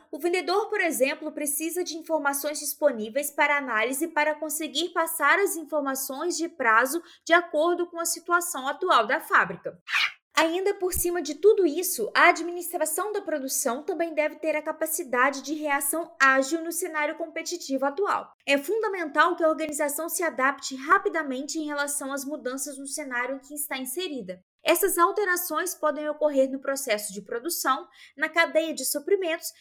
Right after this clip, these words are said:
e principalmente na demanda. A capacidade de reagir de forma rápida e eficaz a elas, tanto em relação ao mercado quanto ao processo de produção, da cadeia de suprimentos e da demanda,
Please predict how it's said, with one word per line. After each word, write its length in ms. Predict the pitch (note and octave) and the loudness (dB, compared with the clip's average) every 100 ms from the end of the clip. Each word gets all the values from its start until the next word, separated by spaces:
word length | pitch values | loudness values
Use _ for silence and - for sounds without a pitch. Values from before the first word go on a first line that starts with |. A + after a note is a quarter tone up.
| _ | _
e 80 | E4+ | -4
principalmente 920 | - F#4 G4+ F4 F#4+ F#4+ C#4+ C#4+ D4 | 0 0 0 -2 0 -2 -2 -6 -8
na 100 | C#4+ | -8
demanda. 540 | C#4 E4+ A#3+ D#3+ D#3 _ _ _ _ _ | -4 -4 -4 -8 -10 _ _ _ _ _
A 100 | - | 2
capacidade 760 | D4 F4 F4 F#4+ C#4+ D4+ F4+ - | 2 2 0 -4 2 4 4 -2
de 100 | D#4+ | -8
reagir 580 | C#4 F4 F#4+ A3 E4 E4+ | -4 -2 -2 0 -2 -2
de 160 | C#4 | -4
forma 260 | B3+ B3+ C4 | -4 -4 -4
rápida 460 | A3 A3+ C#4 C4+ | 2 2 2 0
e 100 | C#4 | -2
eficaz 460 | C4 C4 - G#3 G3+ | -2 -6 -6 -4 -2
a 100 | A#3+ | -4
elas, 380 | A#3 B3+ G#3 - _ _ | -4 -4 -6 -6 _ _
tanto 260 | - G4+ G4+ | -2 0 0
em 80 | E4 | -2
relação 500 | D#4+ D4+ D4 D#4+ E4+ | -2 -2 -2 -4 -4
ao 80 | D#4 | -6
mercado 600 | D4+ - C4 C4 A#3 - | -8 -2 2 2 0 -4
quanto 240 | F4+ G4 | -4 -2
ao 100 | F#4 | -4
processo 640 | E4 C#4+ C#4 D#4 F4 D#4 A3 | 0 0 2 2 0 -2 -6
de 120 | A#3+ | -6
produção, 640 | B3 B3 D4 - G#3 E3+ - _ _ | -4 -4 -4 -2 -2 -2 -8 _ _
da 100 | B3 | 0
cadeia 460 | C#4 F4 - F4 G4 | 2 0 2 0 0
de 80 | - | -4
suprimentos 720 | E4+ F4 D#4 A3 G3+ G3+ C#4+ | -10 -8 -8 -6 -8 -8 -6
e 80 | C#4+ | 0
da 100 | G#3+ | 2
demanda, 540 | A#3 D#4 B3+ C4 | 2 0 -4 -8